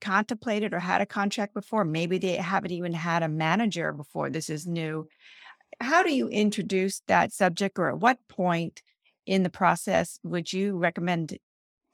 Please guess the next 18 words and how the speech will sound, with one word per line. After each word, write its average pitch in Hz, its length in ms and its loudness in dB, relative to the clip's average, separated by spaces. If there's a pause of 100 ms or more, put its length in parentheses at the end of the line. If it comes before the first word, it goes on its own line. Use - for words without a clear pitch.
(100)
introducing 175 920 -2
the 165 200 0
idea, 160 560 2 (240)
you 175 140 -2
know, 131 60 -2 (200)
to 214 120 -2
bring 185 260 2
up 165 140 0
the 175 80 -8
fact 151 260 0
that 151 100 -8
you 143 140 -8
would 147 80 -4
like 151 220 0
to 156 60 -8
have 147 220 -2
a - 40 -4
contract? - 600 -8